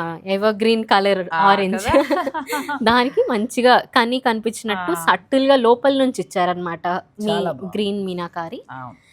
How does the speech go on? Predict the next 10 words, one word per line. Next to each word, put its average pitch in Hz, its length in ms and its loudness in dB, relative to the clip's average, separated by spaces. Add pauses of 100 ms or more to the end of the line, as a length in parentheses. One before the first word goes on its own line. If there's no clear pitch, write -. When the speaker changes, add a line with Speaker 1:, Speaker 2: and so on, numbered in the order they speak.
(160)
Speaker 1:
చాలా 220 400 2
సటిల్ 220 460 0
కలర్. 185 360 -4
Speaker 2:
కరెక్ట్. - 560 -18
Speaker 1:
బ్రైట్ 226 480 2
ఆరెంజెస్ 220 460 0
ఇష్టపడని 196 460 -8
వాళ్ళకి 180 320 -4
కూడా 202 160 -6
నచ్చుతుందన్నమాట. 156 920 -12